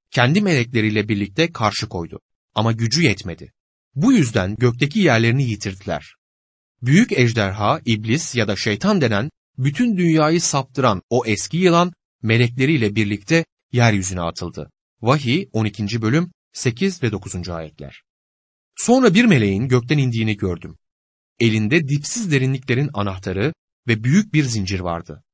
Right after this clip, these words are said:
Melek ejderhayı, iblis ya da şeytan denen o eski yılanı yakalayıp bin yıl için bağladı. Bin yıl tamamlanıncaya dek ulusları bir daha saptırmasın diye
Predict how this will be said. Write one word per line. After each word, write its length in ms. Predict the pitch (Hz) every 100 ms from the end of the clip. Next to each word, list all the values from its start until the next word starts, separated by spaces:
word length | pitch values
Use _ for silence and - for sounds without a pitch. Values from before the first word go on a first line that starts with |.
| _ _ _ _
Melek 500 | 101 104 107 180 - _
ejderhayı, 840 | 117 117 127 117 113 107 104 170 - _ _
iblis 440 | 143 165 185 233 -
ya 100 | 147
da 80 | 151
şeytan 460 | - 131 165 170
denen 320 | 113 95 95 - _ _ -
o 160 | 185 -
eski 340 | 135 - 196
yılanı 320 | 170 120 107
yakalayıp 520 | 107 117 123 123 156 - _ _ 127
bin 300 | 143 240 202
yıl 200 | 127 110
için 300 | - 175 127
bağladı. 480 | 95 87 80 76 - _ _ _ _ _ _
Bin 260 | 127 202 277
yıl 200 | 233 165
tamamlanıncaya 800 | 143 127 131 139 185 185 120 101
dek 200 | 101 -
ulusları 520 | 127 147 147 170 175
bir 180 | 165 202
daha 200 | 139 139
saptırmasın 760 | - 123 120 196 170 107 101 92
diye 300 | 92 98